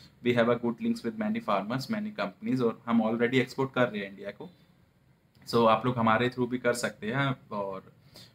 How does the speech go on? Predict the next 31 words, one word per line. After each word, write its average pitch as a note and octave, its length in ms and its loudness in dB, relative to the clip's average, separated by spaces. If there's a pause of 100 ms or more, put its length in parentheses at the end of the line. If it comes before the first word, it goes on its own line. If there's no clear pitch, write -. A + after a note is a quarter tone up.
(100)
obviously B2+ 420 2
हम B2+ 140 6
लोग C3 140 4
export B2+ 340 -2
कर A#2 160 -2
रहे A#2 100 4
हैं, A#2 80 0
तो A#2+ 100 -2
we, A2 500 -8
we A2 200 -2
always A2+ 220 -8 (300)
prefer A2+ 320 2
to - 140 -8
provide G#2+ 320 -2
the G#2+ 120 -4
best A2 220 0
price। A#2 220 -2
हम G#2+ 220 -2
हमेशा G#2 300 -4
कोशिश A2+ 300 -6
करते A2 280 -8
हैं A2 80 -2
कि A#2 80 -4
हम A2+ 120 0
best A2 320 -4
price A2 200 -2
दें, - 180 -10 (680)
because B2 280 2
we A#2 120 0
know B2 160 0
the A#2+ 180 -2